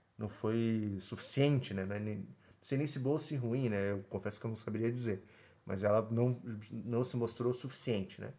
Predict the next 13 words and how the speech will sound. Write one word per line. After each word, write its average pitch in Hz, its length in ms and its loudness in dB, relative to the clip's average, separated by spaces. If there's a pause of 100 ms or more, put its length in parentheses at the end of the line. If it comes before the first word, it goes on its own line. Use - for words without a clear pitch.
(540)
Então, - 240 2
realmente, 330 520 4
se 101 240 0 (260)
a, 95 400 0 (140)
a, - 100 -2
o 107 140 2
arroz 107 260 2
está 113 320 2 (600)
realmente 107 320 -4
muito 151 360 2 (100)
caro, 123 540 0 (520)
e, - 80 -8 (340)
e, 95 120 -8